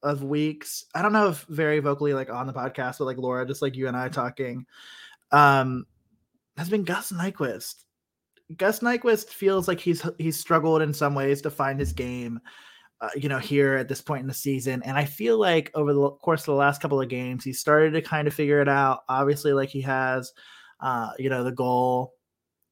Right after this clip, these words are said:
Oh God, was it against, it was against Washington. And,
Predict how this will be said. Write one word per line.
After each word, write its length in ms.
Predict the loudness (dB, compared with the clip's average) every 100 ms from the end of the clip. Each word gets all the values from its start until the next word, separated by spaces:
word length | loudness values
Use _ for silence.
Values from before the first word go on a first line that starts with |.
| _
Oh 160 | -12 -12
God, 240 | -12 -12 -12
was 100 | -12
it 80 | -10
against, 460 | -8 -8 -8 0
it 80 | 2
was 100 | 2
against 280 | 0 -4 2
Washington. 720 | 4 4 0 -4 -4 -4 -8 -18 -20 _ _ -2
And, 640 | 0 2 2 0 -2